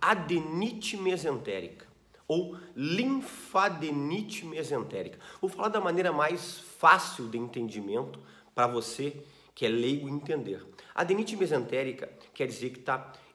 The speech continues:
inflamado uns linfonodos, uns gânglios ou uns nódulos dentro da nossa barriga,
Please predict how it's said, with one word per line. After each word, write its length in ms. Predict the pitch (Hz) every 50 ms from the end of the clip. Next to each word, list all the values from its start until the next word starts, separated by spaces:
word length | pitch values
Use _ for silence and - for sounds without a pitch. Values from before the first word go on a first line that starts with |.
| _ -
inflamado 1000 | 208 240 262 254 254 - - - 170 147 139 135 131 131 143 160 143 113 101 - - - - _ _ -
uns 180 | 131 143 143 123
linfonodos, 1120 | 113 127 135 151 190 185 - - 147 131 120 117 117 131 139 139 139 - - - - - - _ _ _ _ _ _ _ -
uns 240 | 147 165 151 131
gânglios 800 | 123 110 104 107 131 156 165 170 151 123 110 104 - - - - - -
ou 140 | - 147 160
uns 220 | 160 143 120 113
nódulos 800 | 120 123 131 143 156 160 - 107 92 - - - - - - - _ _ _ _ _ - - - - -
dentro 720 | - 117 113 117 120 127 208 240 254 254 - - - 185 180
da 140 | 165 175 156
nossa 380 | 151 156 165 170 165 - 165
barriga, 480 | 151 151 151 135 117 113 117 117 -